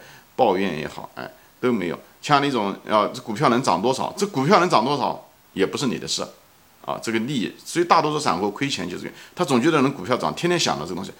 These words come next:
那股票能涨多少跟你没关系，因为那个是别人买卖上去的。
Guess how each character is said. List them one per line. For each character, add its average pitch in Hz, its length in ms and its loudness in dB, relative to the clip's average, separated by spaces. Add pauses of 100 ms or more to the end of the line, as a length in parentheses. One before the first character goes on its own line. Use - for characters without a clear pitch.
(140)
那 180 120 -4
股 127 120 -4
票 160 100 0
能 151 120 0
涨 101 140 0
多 113 120 0
少 107 80 -4
跟 120 120 -6
你 95 60 -2
没 85 140 -4
关 104 220 0
系， - 140 -6
因 127 120 0
为 131 80 0
那 135 40 -2
个 131 60 -4
是 113 80 -10
别 85 180 -4
人 113 140 0
买 87 160 -2
卖 82 140 -4
上 82 200 -8
去 - 120 -14
的。 - 60 -14